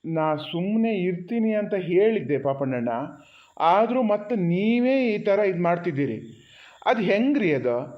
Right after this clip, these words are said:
ಅದು ಹೆಂಗೆ ದುಡ್ಡು ಕೊಟ್ಟಕ್ಕೂ ಆಗ ಹೋತದ? ನಾನು ಹಂಗಾರೆ ನಿಮ್ಮ ಪ್ರಕಾರ ಬರೀ ದುಡ್ಡಿನ ಮುಖ ನೋಡವಲ್ಲ? ಹಿಂಗೆ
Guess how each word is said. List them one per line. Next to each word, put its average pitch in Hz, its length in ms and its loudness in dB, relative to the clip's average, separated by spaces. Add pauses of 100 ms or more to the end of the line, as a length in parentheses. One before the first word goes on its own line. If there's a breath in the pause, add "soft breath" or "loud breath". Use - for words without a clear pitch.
(320 loud breath)
ಅದು 202 160 0
ಹೆಂಗೆ 240 340 2
ದುಡ್ಡು 277 240 0
ಕೊಟ್ಟಕ್ಕೂ 277 360 0
ಆಗ 247 180 4
ಹೋತದ? 190 340 0 (1040 soft breath)
ನಾನು 269 340 4
ಹಂಗಾರೆ 262 280 2
ನಿಮ್ಮ 247 420 4
ಪ್ರಕಾರ 220 380 2 (180)
ಬರೀ 220 220 2
ದುಡ್ಡಿನ 214 360 2
ಮುಖ 196 160 0
ನೋಡವಲ್ಲ? 160 500 4 (1300)
ಹಿಂಗೆ 247 440 0